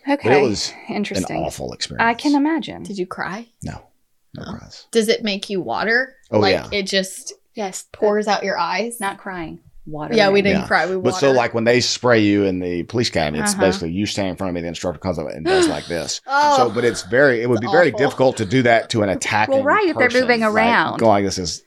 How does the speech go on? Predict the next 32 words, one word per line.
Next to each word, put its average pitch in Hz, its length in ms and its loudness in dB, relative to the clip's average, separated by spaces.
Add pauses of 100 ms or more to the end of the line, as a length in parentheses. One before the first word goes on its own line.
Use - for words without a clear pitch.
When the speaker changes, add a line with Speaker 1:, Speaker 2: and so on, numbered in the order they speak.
(140)
Speaker 2:
Right. - 280 0
Speaker 3:
I 247 140 4
would 247 260 2
totally 208 460 0
have 196 200 0
it 185 120 0
in 180 100 -2
the 185 80 -6
wrong 175 240 -4
direction 175 800 -8
and 220 100 0
Speaker 2:
Right. 208 140 4
Speaker 1:
Yeah, 107 100 4
Speaker 3:
spray - 120 2
Speaker 1:
and - 100 2
Speaker 3:
my - 60 -4
Speaker 1:
spray 120 160 4
Speaker 3:
face. 110 160 2
Speaker 1:
yourself. 90 360 -2
Yeah. - 180 -12 (120)
Speaker 2:
<laughs> - 100 -12
Yeah. 302 220 2
Speaker 1:
But 370 100 2
the 127 80 4 (160)
biggest 165 340 2
Speaker 2:
Mm-hmm. 127 80 0
Speaker 1:
thing 120 140 4
is 90 240 0
your 98 240 2
mindset, 85 540 -4 (100)
knowing 104 240 2
Speaker 2:
Right. 170 280 2